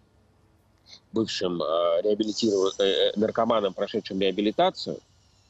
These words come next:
или людям, которые освободились из мест лишения свободы, или люди, которые там остались сиротами, матерям-одиночкам, и заканчивали помогать, уже собирая всей страной деньги на препарат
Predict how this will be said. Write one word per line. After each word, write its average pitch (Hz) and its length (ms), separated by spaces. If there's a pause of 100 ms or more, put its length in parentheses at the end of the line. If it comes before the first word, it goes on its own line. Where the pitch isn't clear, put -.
(180)
или 104 220
людям, 101 260
которые 98 340
освободились 98 600
из 92 100
мест 98 220
лишения 95 340
свободы, 101 540
или 85 260
люди, 90 280
которые 87 560
там - 180
остались 92 460
сиротами, 120 560 (1400)
матерям-одиночкам, 104 1200
и 104 100
заканчивали 107 720
помогать, 92 680
уже 95 300
собирая 98 520
всей 107 300
страной 127 640 (600)
деньги 107 440
на 92 600
препарат 95 500